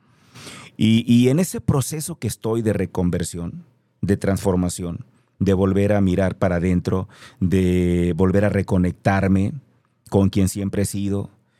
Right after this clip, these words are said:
con quien me siento orgulloso de ser. Ahorita escuché en un programa de radio, viniendo para acá, una entrevista que le estaban haciendo a Teo González. Y Teo decía algo que me encantó y lo quiero compartir contigo. Teo González, el comediante.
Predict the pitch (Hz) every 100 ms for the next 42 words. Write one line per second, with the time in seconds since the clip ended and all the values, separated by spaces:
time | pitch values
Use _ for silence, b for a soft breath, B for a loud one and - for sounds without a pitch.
0 | _ _ _ _ _ _ - 98 98 95
1 | 95 104 98 104 87 90 98 95 98 90
2 | - 104 - 95 95 98 98 95 101 101
3 | 98 98 98 95 92 98 95 104 92 90
4 | 98 95 90 85 95 127 B B B 101
5 | 104 104 98 98 101 92 - 98 95 92
6 | 98 95 90 - 98 98 90 85 104 98
7 | 87 - b b b b 95 - 104 117
8 | 98 - 101 101 104 101 95 95 92 92
9 | 95 90 87 101 117 98 85 98 98 98
10 | 87 95 92 92 101 104 80 117 135 107
11 | 123 113 87 87 87 120 120